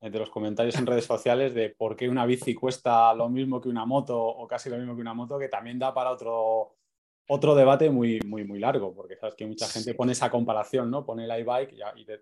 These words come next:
Speaker 1: debajo una moto y ponen el precio. Algunas de esas comparaciones muy interesadas, debo, debo decir, porque, eh, porque a veces se comparan cosas que no están, eh, no estarían equivalentes en gama, pero bueno, sí que es cierto que a mucha gente, mm,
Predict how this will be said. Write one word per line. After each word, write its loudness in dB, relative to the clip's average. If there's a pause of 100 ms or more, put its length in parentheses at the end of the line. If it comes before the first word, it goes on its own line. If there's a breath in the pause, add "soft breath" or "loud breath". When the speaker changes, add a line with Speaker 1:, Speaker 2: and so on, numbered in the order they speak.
Speaker 1:
debajo 0
una 2
moto 2
y 0
ponen -4
el -6
precio. -4 (440)
Algunas 4
de 6
esas 0
comparaciones -2
muy 4
interesadas, 4
debo, -6
debo -6
decir, -6 (100)
porque, -20 (220)
eh, -18
porque -14
a -6
veces -6
se -8
comparan 0
cosas -8
que -16
no -12
están, -12
eh, -20
no -4
estarían -2
equivalentes -6
en -10
gama, -2 (300 soft breath)
pero -6
bueno, 0
sí -6
que -6
es -8
cierto -6
que -4
a -6
mucha -10
gente, -8
mm, -20